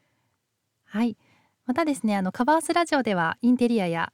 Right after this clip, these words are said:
生活に関する質問を募集しております。皆さんから送っていただいたお悩みは、番組のテーマとしてどんどん採用させていただきますので、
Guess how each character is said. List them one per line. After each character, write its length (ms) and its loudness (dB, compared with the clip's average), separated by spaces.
生 220 -4
活 220 0
に 100 2
関 160 2
す 100 -4
る 100 0
質 180 -4
問 200 2
を 60 0
募 80 4
集 220 0
し 60 -10
て 100 -6
お 80 -4
り 100 -4
ま 200 -2
す。 120 -16
皆 160 0
さ 140 0
ん 60 -2
か 80 -6
ら 200 -2
送 200 -4
っ 40 -2
て 120 -4
い 60 -4
た 100 -4
だ 120 -4
い 80 -2
た 140 -4
お 40 0
悩 220 0
み 160 2
は、 160 0
番 160 4
組 180 4
の 100 2
テ 140 2
ー 40 2
マ 100 2
と 120 -2
し 80 -12
て 180 -4
ど 160 0
ん 60 4
ど 100 0
ん 40 -4
採 180 -2
用 140 0
さ 120 -2
せ 60 -8
て 80 -4
い 80 -4
た 80 -6
だ 100 -4
き 140 -4
ま 120 0
す 80 -8
の 120 0
で、 180 0